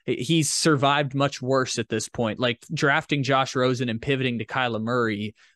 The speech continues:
most general managers don't get to be the one who oversees the next regime when you make that choice. So Steve Keim has survived worse. Questions in the air whether he's still the coach or not, but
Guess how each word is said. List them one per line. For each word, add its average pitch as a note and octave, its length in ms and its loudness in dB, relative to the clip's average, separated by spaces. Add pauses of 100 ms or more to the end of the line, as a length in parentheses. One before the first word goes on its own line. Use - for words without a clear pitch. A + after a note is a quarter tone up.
most D3+ 340 2
general D3+ 300 2
managers C3 460 -2
don't C3 260 0
get B2+ 220 -2
to B2 100 -8
be C3 120 2
the A#2+ 100 -2
one A#2 280 0
who A2 220 -4
oversees A#2 720 -2
the A2+ 120 -4
next A2 440 -4
regime G#2 480 -6
when G#2+ 160 -10
you G#2+ 80 -6
make A2 320 -4
that G#2+ 200 -4
choice. - 440 -6
So G#2+ 340 -4 (380)
Steve G3 320 2
Keim F3+ 240 2
has D3+ 120 0
survived C#3+ 440 2
worse. C3 640 0 (360)
Questions D3 440 0
in C#3 80 0
the B2 160 0
air B2+ 160 2
whether B2 240 0
he's A#2 220 -4
still A#2+ 180 0
the A#2 120 -2
coach A#2 340 -4
or A#2 80 -2
not, A2+ 240 0
but A2 220 -2